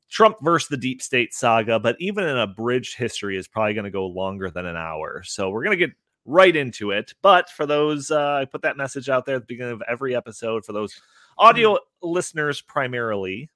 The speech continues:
Speaker 1: First off, why don't you leave a review for us on iTunes? That'd be greatly appreciated. You could also join the show on Thursdays at noon Central Time, where we are live streaming this on Facebook and YouTube and X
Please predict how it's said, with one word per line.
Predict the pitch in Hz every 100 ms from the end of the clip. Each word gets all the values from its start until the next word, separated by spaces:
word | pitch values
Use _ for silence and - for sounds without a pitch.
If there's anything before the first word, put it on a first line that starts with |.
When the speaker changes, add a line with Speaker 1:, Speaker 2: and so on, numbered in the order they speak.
| _ _
Speaker 1:
First | _ 339 311 240
off, | 226
why | 330
don't | 330 113
you | 110 87
leave | 107 95
a | 92
review | 85 87 82
for | 92
us | 87 -
on | 87
iTunes? | 85 85 95 98
That'd | 110
be | 95 92
greatly | 92 85 95
appreciated. | - 95 87 - 92 113
You | 123
could | 143
also | 151 190 - 180 -
join | 110 123 160 175
the | 143
show | - 139
on | 120 113
Thursdays | 104 135 143 156 - 98 98 110 -
at | 131 147 -
noon | 160 127 127 135 -
Central | - 190 208 175
Time, | - 131 123 127 131 _ _
where | 151 156
we | 147
are | 127 120
live | 185 240 233 196
streaming | - 143 127 117
this | 110 -
on | 95 90
Facebook | - 95 - 98 95 92
and | 85
YouTube | 87 113 - 117 113 113
and | 113 -
X | 170 -